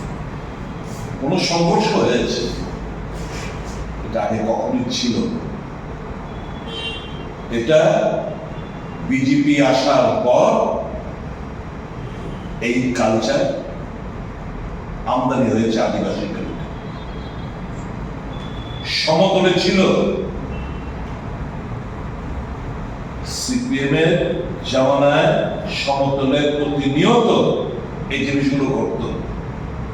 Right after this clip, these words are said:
তখন আমরা আ-, দুঃখ, মানে আমরা বলতাম, দুঃখ, খুশি হতাম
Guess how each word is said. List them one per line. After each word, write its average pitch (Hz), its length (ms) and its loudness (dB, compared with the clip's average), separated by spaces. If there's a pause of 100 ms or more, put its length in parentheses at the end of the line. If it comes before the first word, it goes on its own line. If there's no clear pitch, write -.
(580)
তখন 117 160 0
আমরা 143 180 4 (260)
আ-, - 140 -2 (300)
দুঃখ, 147 180 0 (320)
মানে 131 160 2
আমরা 160 220 4
বলতাম, 165 420 6
দুঃখ, - 160 4 (380)
খুশি 220 220 2
হতাম 226 300 6